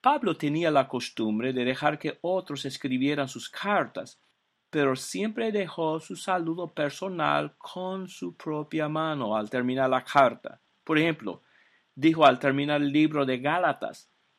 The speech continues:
"Mirad con qué letras tan grandes os escribo de mi propia mano".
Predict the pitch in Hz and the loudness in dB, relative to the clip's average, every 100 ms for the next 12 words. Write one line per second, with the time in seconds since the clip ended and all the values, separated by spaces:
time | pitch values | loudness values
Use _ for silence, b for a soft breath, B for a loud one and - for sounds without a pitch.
0 | _ _ _ 143 139 139 156 175 196 170 | _ _ _ -4 0 2 4 4 2 -2
1 | - 127 131 135 - 175 196 220 240 180 | -6 -4 -6 -10 -12 -4 -2 -2 -4 -2
2 | 160 135 - 120 127 - _ 180 208 220 | 0 -2 -4 -8 -8 -12 _ 2 2 0
3 | 226 208 151 123 120 127 131 - 139 151 | -2 -2 4 4 4 -4 -6 -4 -2 -2
4 | 156 147 - 139 139 139 135 131 131 135 | -6 -10 -6 -2 0 -2 -4 -2 -2 -4
5 | 139 - 120 120 123 113 110 107 98 78 | -6 -4 -4 -4 -2 0 2 0 -2 -8